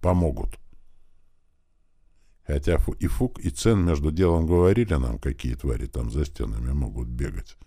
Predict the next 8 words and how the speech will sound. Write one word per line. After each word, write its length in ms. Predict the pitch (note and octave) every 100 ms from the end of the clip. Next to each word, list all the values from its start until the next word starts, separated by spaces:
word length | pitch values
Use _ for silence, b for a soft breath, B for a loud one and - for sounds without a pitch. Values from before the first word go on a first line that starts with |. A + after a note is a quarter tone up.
| - _ _ _ _ _ -
Да 140 | -
и 120 | A2+
Чаки 340 | F2+ - E2 C#2+
с 120 | -
Немом 280 | C#2 A#1+ B1
рассказывали. 800 | B1 - - G#1+ - - - - - - - - - _ _ _ _ -
<laughs> 160 | -
Нет, 240 | - -